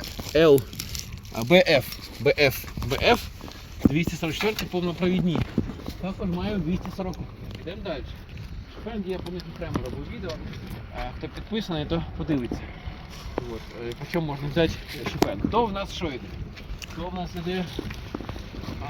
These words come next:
ну, двісті сорок четверті ески обичні. То самі ходові,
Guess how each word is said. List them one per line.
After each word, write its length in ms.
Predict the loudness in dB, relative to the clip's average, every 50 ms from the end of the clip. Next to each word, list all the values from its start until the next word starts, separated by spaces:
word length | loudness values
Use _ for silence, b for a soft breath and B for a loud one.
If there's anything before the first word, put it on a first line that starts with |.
| -2 -2
ну, 80 | -4 -4 -4 -8 -10 -12 -12 -12 -10 -10 -8 -8 -6 -6 -6 -6 -6 -6 -8 -8 -6 -6 -6 -6 -6 -6 -6 -4 0
двісті 300 | 0 0 0 0 -2 -4 -2 -2
сорок 180 | 0 0 0 -2 -2
четверті 460 | -4 -2 0 0 0 0 -2 -4 -2 2
ески 380 | 2 2 2 2 0 -2 2 4
обичні. 460 | 4 6 6 6 4 4 0 -6 -6 -6 -4 -4 -4 -4 -6 -6 -6 -6 -6 -6 -8 -10 -8 -8 -8 -8 -8 -8 2
То 160 | 4 4 4 6
самі 320 | 8 8 10 10 10 8
ходові, 540 | 6 6 6 8 8 10 10 10 10 8